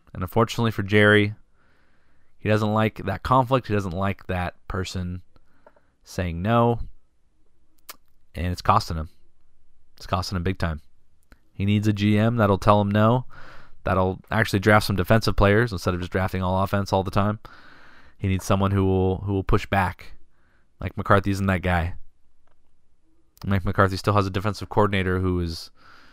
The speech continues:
way, way outdated to today's N F L. This was, this was not a good hire. This is probably not gonna go well. I don't see it going well. I do think the Eagles will still win this division. Yikes. Yikes for Cowboys fans. This is,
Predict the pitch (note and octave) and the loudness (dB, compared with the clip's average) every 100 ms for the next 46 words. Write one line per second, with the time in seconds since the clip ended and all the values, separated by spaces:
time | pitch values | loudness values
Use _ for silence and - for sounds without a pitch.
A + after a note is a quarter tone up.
0 | - - _ _ - - G2 G#2 G2 F#2 | -20 -20 _ _ -20 -6 0 4 4 2
1 | F2+ D#2+ D#2+ D#2 - - - - - - | 0 -2 -4 -6 -10 -14 -16 -18 -20 -20
2 | - - - E2+ - E2+ E2 D#2 - B1+ | -20 -12 -8 -8 -6 -4 -4 -6 -6 -8
3 | - - - - - - - - - - | -8 -20 -20 -20 -20 -20 -20 -20 -20 -20
4 | - - - - - - - _ _ _ | -20 -20 -20 -20 -20 -20 -20 _ _ _
5 | - F#2 F#2 F2 F2+ F2 F#2 G2+ G#2 G2 | -8 -2 0 0 -2 0 4 4 4 6
6 | G2+ G#2 G#2 F#2 - - A#2 A2 G#2+ G#2 | 6 6 4 -2 -6 0 4 4 2 -2
7 | F#2+ F2+ G#2+ A2 G#2 G2+ F#2+ F#2 - G#2 | -2 2 4 6 4 2 0 -4 -4 -4
8 | G2 G#2 G2 G2 G2 F#2+ F#2+ - - - | -2 -2 0 0 0 0 -6 -18 -20 -20
9 | - _ - G2 G2 F#2 D#2+ F#2+ F2+ - | -20 _ -4 -2 -2 -4 -4 -4 -4 -4
10 | G2+ F2 F2 - F2 F#2+ G2+ G2 F#2+ _ | -4 -4 -4 -6 -4 -2 -2 -4 -10 _
11 | - - - - - - - - - _ | -20 -20 -20 -20 -20 -20 -20 -20 -20 _
12 | - - - _ - - - - _ _ | -20 -20 -20 _ -20 -20 -20 -20 _ _
13 | _ - G#2+ G2+ - - - F2 G2+ - | _ -4 -2 -2 -4 -8 -6 0 2 2
14 | - G#2+ G2+ F#2+ F2+ - E2+ D#2 D#2+ - | 0 2 4 4 2 0 -4 -6 -8 -12
15 | E2+ F2+ E2+ - - - | -10 -8 -8 -8 -12 -16